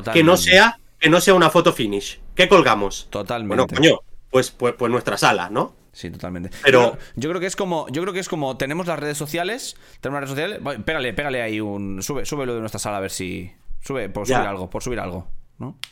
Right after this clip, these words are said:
Speaker 1: Ya, ya, ya, claro. Sí, porque si no lo que harías, pues harías un desglose de cosas, ¿no? Dices,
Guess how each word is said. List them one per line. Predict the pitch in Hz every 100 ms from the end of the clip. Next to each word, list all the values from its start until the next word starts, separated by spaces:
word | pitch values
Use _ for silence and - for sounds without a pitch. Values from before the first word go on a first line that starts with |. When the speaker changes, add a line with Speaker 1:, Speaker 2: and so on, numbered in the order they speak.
| _ 117 117
Speaker 1:
Ya, | - 117 127 120
ya, | 117
ya, | 110 110
claro. | - 120 117 - _ _
Sí, | - 156
porque | 104 85
si | -
no | 87
lo | 117 123
que |
harías, | 120 127 127
pues | - _ - 90 90
harías | 87 82 87 95 -
un | 110
desglose | 107 104 107 143
de | 113
cosas, | 131 135 98 98
¿no? | 113
Dices, | 127 104 104